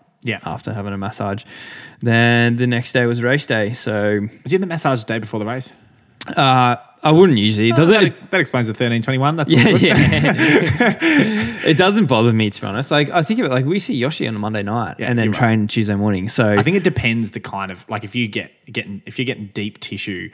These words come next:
Speaker 2: Yeah.
Speaker 1: like, a sixty minute treatment,
Speaker 2: Yeah.
Speaker 1: really deep in your legs and you're pulling up sore, but a flush is
Speaker 2: Yeah.
Speaker 1: fine.
Speaker 2: And I, I feel like I've just come off having treatment from Whitey two or three times a week.
Speaker 1: <laughs> Yeah.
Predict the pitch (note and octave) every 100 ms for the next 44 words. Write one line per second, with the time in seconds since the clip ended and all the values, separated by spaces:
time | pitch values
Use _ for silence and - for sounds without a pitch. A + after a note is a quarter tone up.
0 | - D3 A#2+ A2 G2+ G#2 G2+ - B2 -
1 | - G#2+ G2+ - G2+ F#2+ F#2+ D3+ C#3+ A#2+
2 | A#2+ A#2+ G#2+ F#2+ G#2 G2 F#2+ G#2 G2 G2
3 | G2+ G2 A2+ G#2+ F#2+ - A2+ F#2+ B1+ C3
4 | _ _ _ - G#2+ - - A2+ F2 -
5 | G#2 B2+ G2+ A1 - - F3 F3 F3 G#2+
6 | A#2 F3 F3 D3+ C3 B2+ - _ _ -
7 | C#3 C#3+ - D3 C#3 C3 C3+ B2+ B2 A#2
8 | G#2+ A#2+ B2 B2 A#2+ G#2 F#2+ G#2 G2 G2+
9 | - _ _ _ _ - - B2 A2+ B2
10 | A2 A2 G#2 G2+ - A2 G#2 D#2+ D#3 C#3
11 | - G#2